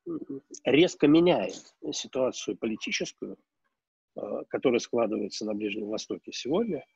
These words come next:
э, и в том числе и, э, ситуацию с различными экстремистскими движениями, эм, м, с, э, движениями по-, и,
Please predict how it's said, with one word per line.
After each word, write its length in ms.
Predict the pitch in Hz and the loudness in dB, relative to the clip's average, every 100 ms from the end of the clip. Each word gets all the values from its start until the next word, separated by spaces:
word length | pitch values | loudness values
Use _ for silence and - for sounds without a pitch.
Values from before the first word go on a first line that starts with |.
| _ _ _ _ _ _ | _ _ _ _ _ _
э, 260 | - 117 117 - | -4 0 0 0
и 160 | 147 131 | 4 4
в 80 | - | 4
том 160 | 139 | 2
числе 400 | - 127 180 214 | 2 0 2 2
и, 380 | 196 156 160 - | 4 4 4 2
э, 260 | 190 - - | -6 -4 -4
ситуацию 640 | - 127 143 151 - 135 | -2 2 4 2 2 -2
с 120 | 110 - 127 - | -2 -4 -6 -4
различными 540 | 120 120 135 123 120 | -2 0 0 0 -2
экстремистскими 600 | 107 - 113 104 - 104 | -2 -2 -2 -2 -4 -8
движениями, 640 | 101 110 131 208 202 156 131 _ _ _ _ _ _ | -4 -2 2 2 2 -2 -6 _ _ _ _ _ _
эм, 360 | 117 110 107 107 - - _ | -2 0 0 -4 -12 -20 _
м, 320 | 151 139 127 113 | -6 -4 -4 -6
с, 200 | - 127 | -2 2
э, 600 | 117 113 _ - 117 110 | 2 0 _ -4 -2 -2
движениями 760 | 104 120 123 131 117 110 107 104 | 0 4 6 6 4 4 0 0
по-, 120 | 131 123 147 - - | -2 -2 -6 -8 -2
и, 340 | 120 113 113 | 0 2 0